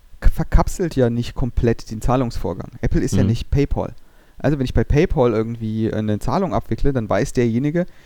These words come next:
Speaker 1: der den, der den, das Geld bekommt, überhaupt nicht, ähm, mit was ich PayPal sozusagen das bezahlt habe.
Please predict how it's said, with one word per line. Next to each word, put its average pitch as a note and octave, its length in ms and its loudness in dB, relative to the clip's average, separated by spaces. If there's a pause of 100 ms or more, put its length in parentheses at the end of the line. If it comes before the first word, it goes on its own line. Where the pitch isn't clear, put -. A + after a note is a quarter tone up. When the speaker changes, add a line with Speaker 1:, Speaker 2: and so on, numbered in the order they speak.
(220)
Speaker 1:
der B2+ 100 4
den, A2+ 440 -4
der B2 100 2
den, A#2 280 -4
das - 180 -2
Geld C3 200 -2
bekommt, - 340 -6
überhaupt A#2+ 440 -4
nicht, C3 340 -2 (100)
ähm, A#2+ 300 -2
mit B2 160 -6
was - 220 4
ich - 240 -6
PayPal B2 440 4
sozusagen G#2+ 520 -4 (840)
das B2 120 0
bezahlt G2 360 -2
habe. - 160 -6